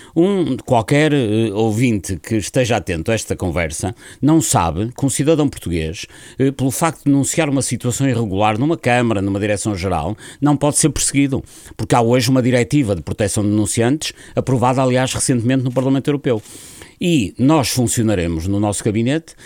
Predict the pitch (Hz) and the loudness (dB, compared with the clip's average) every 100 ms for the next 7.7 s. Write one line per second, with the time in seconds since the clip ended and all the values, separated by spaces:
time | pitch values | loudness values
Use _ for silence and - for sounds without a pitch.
0 | - - 160 160 139 151 202 151 135 127 | -20 -4 0 4 4 4 2 2 2 4
1 | 143 113 - 135 104 98 101 117 - - | 2 0 -2 -2 0 0 0 -2 -12 -16
2 | - 135 131 139 113 127 135 - 127 123 | -10 -4 0 2 2 2 0 -4 -4 0
3 | 151 160 - - - 117 147 151 147 175 | 0 0 -6 -12 -6 0 2 2 2 0
4 | 175 180 - - 165 143 131 95 113 123 | 0 -4 -8 -4 0 2 2 0 0 2
5 | 123 131 165 190 160 - - - 151 - | 4 2 0 -4 -8 -12 -18 -2 0 2
6 | 139 151 143 139 120 127 135 139 - 151 | 2 2 2 2 0 2 2 2 0 0
7 | 156 160 - 185 - 127 | 0 -2 -4 -6 -4 -6